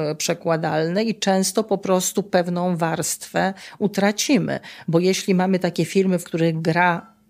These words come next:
z-, i język standardowy, i, i dialekt, e, tego się nie da przełożyć, bo my nie mamy, e, odpowiedników, nawet jeśli jakieś odpowiedniki, ale no nie, nie przełożymy, e, specyfiki dialektu, prawda?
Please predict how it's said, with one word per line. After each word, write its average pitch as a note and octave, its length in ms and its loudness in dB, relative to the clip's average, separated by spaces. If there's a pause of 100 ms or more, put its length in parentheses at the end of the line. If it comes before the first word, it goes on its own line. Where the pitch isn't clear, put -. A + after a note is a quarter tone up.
z-, - 220 -8 (200)
i A3 200 4 (220)
język F3 460 2
standardowy, D#3+ 840 0
i, F#3+ 260 -2 (100)
i F#3+ 200 0
dialekt, D#3+ 760 0 (480)
e, - 200 0
tego F3 280 0
się F#3 140 -2
nie C4+ 160 4
da D#3+ 140 2
przełożyć, - 880 -6
bo D#3+ 120 -2
my D#3+ 140 -2
nie F#3+ 100 2
mamy, G#3 500 0 (160)
e, - 60 -8
odpowiedników, E3 840 -2 (220)
nawet E3+ 280 -2
jeśli - 180 0
jakieś D#3+ 220 -2
odpowiedniki, F3 520 0
ale E3 80 0
no D#3+ 80 -4
nie, E3+ 140 -2
nie E3+ 120 0
przełożymy, F3+ 560 2 (320)
e, E3+ 280 -4
specyfiki F3+ 640 2
dialektu, E3 600 0
prawda? E3+ 480 -2